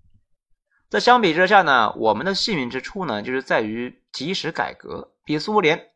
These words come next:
早了二十年。在问题还没有到不可收拾的时候呢，果断变道，并且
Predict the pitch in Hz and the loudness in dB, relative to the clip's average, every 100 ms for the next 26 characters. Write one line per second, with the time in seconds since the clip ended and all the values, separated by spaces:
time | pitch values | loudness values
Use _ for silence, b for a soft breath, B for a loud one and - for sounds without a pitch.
0 | _ 104 98 196 170 - - - _ _ | _ 0 2 2 0 -4 -16 -20 _ _
1 | _ _ _ _ _ - 247 233 277 240 | _ _ _ _ _ 2 4 6 6 4
2 | 196 214 175 196 202 202 185 220 175 117 | -2 0 2 2 0 0 0 -2 -6 -6
3 | - 214 190 127 - 120 117 98 B - | -4 -2 -2 -2 -2 -4 -4 -6 B -2
4 | 175 151 226 180 180 117 - _ _ _ | 2 4 4 2 -2 -4 -10 _ _ _
5 | - 156 131 120 | -6 -4 0 0